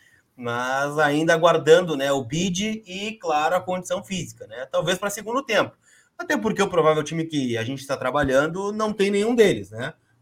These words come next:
Provável, a não ser que mude alguma coisa, Daniel Bustos, Mendes, Kaique, Lisiero, Gabriel, Johnny, Edenilson, Tyson, Maurício e Wesley Moraes na frente. Lembrando, né, desfalques, o Moisés, que segue em recuperação do joelho, e o David,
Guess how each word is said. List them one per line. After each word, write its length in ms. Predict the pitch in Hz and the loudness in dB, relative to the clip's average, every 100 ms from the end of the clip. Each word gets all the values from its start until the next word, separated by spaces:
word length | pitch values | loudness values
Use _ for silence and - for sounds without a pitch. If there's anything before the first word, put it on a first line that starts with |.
| - | -2
Provável, 480 | 175 180 170 - | 4 6 4 2
a 20 | 110 | -8
não 80 | |
ser 120 | 113 151 | -8 -4
que 100 | 151 | 0
mude 220 | 147 127 | 0 0
alguma 200 | 120 135 | -4 -6
coisa, 340 | - 196 180 | -4 -4 -2
Daniel 400 | 165 156 156 156 147 | -2 0 2 0 0
Bustos, 420 | 190 233 - 208 | -2 -4 -4 -6
Mendes, 360 | 170 165 156 147 | 0 0 0 0
Kaique, 480 | 160 151 147 147 | 2 2 0 -2
Lisiero, 720 | 127 135 135 180 196 240 240 - _ _ _ - | -10 -8 -8 -2 0 0 -2 -8 _ _ _ 0
Gabriel, 560 | 170 175 180 175 175 | 0 2 2 2 2
Johnny, 560 | 165 196 240 240 240 - | 0 0 0 -2 -6 -10
Edenilson, 720 | 180 185 180 190 202 208 202 | -10 -6 -6 -4 -6 -6 -8
Tyson, 400 | 185 165 160 170 | -2 0 0 2
Maurício 640 | 190 185 175 175 175 190 _ - | 0 0 -2 -6 -10 -16 _ -16
e 140 | 185 | -12
Wesley 480 | 185 165 156 151 165 | -4 -2 0 -2 -4
Moraes 400 | 165 156 147 147 | -2 0 -2 -2
na 120 | 165 | -4
frente. 460 | 165 139 104 - - _ _ - | -2 -2 -2 -14 -20 _ _ -10
Lembrando, 440 | 151 165 170 120 | -6 2 2 2
né, 160 | 107 120 | -6 -8
desfalques, 540 | 139 143 156 120 123 | -8 -2 2 2 0
o 100 | 123 | -8
Moisés, 580 | 127 139 135 143 185 214 | -4 -4 -2 2 2 0
que 140 | - 143 | -10 -6
segue 300 | 147 143 139 | -4 -4 -4
em 20 | |
recuperação 500 | 135 139 135 123 139 | -6 -6 -6 -6 -10
do 80 | 139 | -6
joelho, 480 | 175 175 190 220 - _ _ _ | -2 -2 -2 -8 -18 _ _ _
e 80 | 202 | -8
o 60 | 226 | -2
David, 540 | 196 175 107 - - | 4 4 2 -6 -20